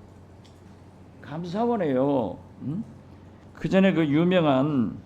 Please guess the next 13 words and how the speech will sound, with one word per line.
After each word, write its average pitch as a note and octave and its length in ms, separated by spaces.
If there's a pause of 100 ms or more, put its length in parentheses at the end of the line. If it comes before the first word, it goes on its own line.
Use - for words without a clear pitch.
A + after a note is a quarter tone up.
(960)
유병호 G#3+ 520
감사원 D3+ 840
사무총장, C#3+ 760 (420)
현 G3+ 280
감사위원 D#3+ 760
한 A#3+ 220
사람 A#3+ 320
가지고도 G3+ 720 (1000)
감사원이 D3+ 720 (220)
썩었다는 A3+ 640
것은 C3+ 260
증명됐어요. C#3+ 680 (1200)
새 A#3+ 220